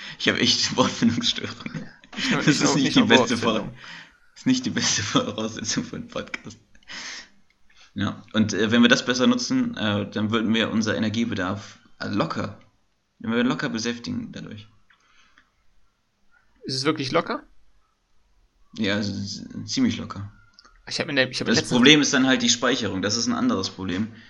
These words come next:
Speaker 1: Aber, also, wenn wir die Energie, äh, der Sonne, da kann man jetzt eine Zahl nennen. Schätz mal, wie viel ungefähr? Wie viel Energie?
Speaker 2: Zwei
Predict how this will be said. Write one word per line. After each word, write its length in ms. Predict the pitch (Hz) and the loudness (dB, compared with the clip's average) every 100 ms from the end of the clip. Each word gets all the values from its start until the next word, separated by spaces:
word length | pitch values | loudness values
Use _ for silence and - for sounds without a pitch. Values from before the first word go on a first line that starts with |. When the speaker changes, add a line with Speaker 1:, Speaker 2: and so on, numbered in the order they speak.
| - - - - | -20 -20 -20 -8
Speaker 1:
Aber, 420 | 110 101 92 90 92 - - | -2 0 0 -2 -8 -14 -8
also, 380 | 107 101 101 101 - - - - _ | -6 -4 -4 -6 -12 -20 -20 -20 _
wenn 140 | 110 110 | 0 0
wir 60 | |
die 80 | 107 | 2
Energie, 300 | 120 117 107 | 2 4 4
äh, 560 | 104 - - 98 92 107 | 2 -2 -8 -8 -8 -6
der 160 | 98 101 | -2 0
Sonne, 420 | 135 147 101 98 - _ _ _ _ _ _ _ _ | 2 2 0 -4 -10 _ _ _ _ _ _ _ _
da 120 | - - | -8 0
kann 140 | 117 | 4
man 100 | 113 | 4
jetzt 140 | 104 113 | 2 0
eine 260 | 104 101 | 2 0
Zahl 460 | 101 - 113 123 139 135 | -2 -2 0 0 -4 -4
nennen. 460 | 120 127 147 160 - _ _ _ _ _ | -2 -2 -4 -8 -16 _ _ _ _ _
Schätz 260 | - 131 - | 0 0 2
mal, 140 | 135 | 0
wie 120 | 120 | 0
viel 280 | 117 120 110 | 0 -2 -4
ungefähr? 500 | 110 117 117 123 123 127 - _ _ - _ _ _ _ _ _ | -2 -4 -4 -6 -10 -14 -20 _ _ -20 _ _ _ _ _ _
Wie 100 | - | -10
viel 120 | 104 | -6
Energie? 380 | 101 117 113 127 - - _ _ _ _ _ - _ _ _ _ _ | -2 -2 -4 -8 -10 -20 _ _ _ _ _ -20 _ _ _ _ _
Speaker 2:
Zwei 460 | - 131 120 120 | -6 -2 0 -2